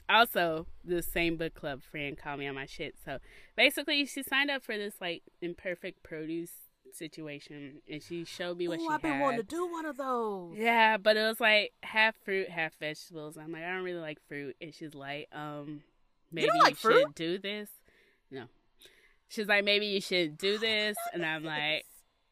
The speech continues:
Speaker 1: "Fuck you. You can't tell me what to do." <laughs> So I'm gonna buy it <laughs> for, like, a, a week.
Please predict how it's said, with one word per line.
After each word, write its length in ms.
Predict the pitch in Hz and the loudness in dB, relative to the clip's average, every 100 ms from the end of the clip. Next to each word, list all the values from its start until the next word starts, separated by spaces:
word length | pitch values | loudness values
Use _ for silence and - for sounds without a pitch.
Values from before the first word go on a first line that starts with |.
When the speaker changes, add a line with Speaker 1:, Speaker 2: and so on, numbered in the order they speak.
| _ - - | _ -20 -10
Speaker 1:
"Fuck 320 | 160 147 - | -4 -4 -4
you. 200 | 156 147 | -6 -4
You 220 | 147 - | -8 -10
can't 220 | 160 135 | -6 -6
tell 140 | 131 135 | -4 -4
me 80 | 143 | -4
what 160 | 143 | -6
to 80 | - | -8
do." 180 | 131 139 | -10 -8
<laughs> 60 | - | 2
So 80 | 240 | 6
I'm 480 | 320 - 349 415 | 6 10 12 12
gonna 260 | - 262 214 | 12 8 6
buy 220 | 180 226 | 2 4
it 1120 | 208 240 320 254 359 - - - - - - 392 - - _ | 6 6 6 4 4 4 2 2 -2 -4 -4 -6 -8 -14 _
<laughs> 500 | - _ - - - | -20 _ -20 -20 -12
for, 120 | - 196 | -2 2
like, 240 | 156 - _ | 2 -2 _
a, 300 | - 151 147 - | -6 -4 -6 -6
a 100 | - | -6
week. 360 | 147 - - - | -6 -10 -14 -20